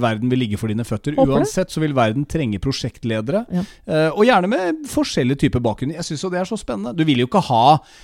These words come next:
Speaker 1: en homogen masse hvor alle, la oss si at du har en sjef som velger ut alle som er lik seg selv.
Speaker 2: Nei, det går jo ikke.
Speaker 1: For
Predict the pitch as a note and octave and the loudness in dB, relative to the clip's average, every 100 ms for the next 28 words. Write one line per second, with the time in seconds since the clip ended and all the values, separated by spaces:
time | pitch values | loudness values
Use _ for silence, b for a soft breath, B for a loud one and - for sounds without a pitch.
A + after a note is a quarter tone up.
0 | b - D#3 D#3 E3 F3 C3+ B2 D#3 D3+ | b -4 -2 0 -2 -4 -2 -2 -4 -6
1 | - - B2+ E3 - D3 - C#3 C#3+ C#3 | -6 -6 -4 -4 -4 -6 -4 -4 -2 -2
2 | C#3+ A#2+ D3 B2+ C3+ - A#2+ - D3+ C#3+ | -4 -4 -4 -4 -4 -6 -8 -6 -6 -4
3 | A#2 A#2 C3+ - - D#3 A2 G2+ - B2+ | -4 -4 -6 -8 -6 -6 -6 -8 -6 -4
4 | C#3 A2 G2+ - - D#3+ - G#3 G3 C3+ | -4 -6 -8 -10 -8 -6 -4 -4 -4 -2
5 | G3 G3 A3+ A#3 A#3 A3+ E3 D3 - - | 0 4 4 6 4 4 4 4 0 -6
6 | - F#3 | -2 0